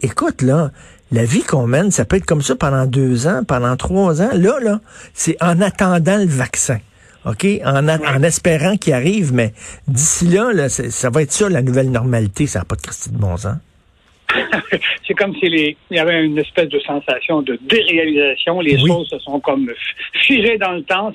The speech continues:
Speaker 2: sans vraiment s'arrêter. Euh, on a la certitude qu'il n'y a plus rien qui va être comme avant.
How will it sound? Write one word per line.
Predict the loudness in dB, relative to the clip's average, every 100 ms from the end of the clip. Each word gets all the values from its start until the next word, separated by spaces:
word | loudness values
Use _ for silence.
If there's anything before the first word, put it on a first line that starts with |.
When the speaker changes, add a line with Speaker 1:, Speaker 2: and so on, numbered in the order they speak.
| -4
Speaker 2:
sans | -2
vraiment | -2 -4 -4 -2
s'arrêter. | -4 -2 -4 -4 -8 -8 -18 -16 -16 -8 -2
Euh, | 0 0 -2
on | 0
a | 0
la | 0 -2
certitude | -4 -4 -2 -2 0
qu'il | -4
n'y |
a | 0
plus | -2
rien | 0 0
qui | 0 0
va | -2
être | 0
comme | -2 0
avant. | 0 -2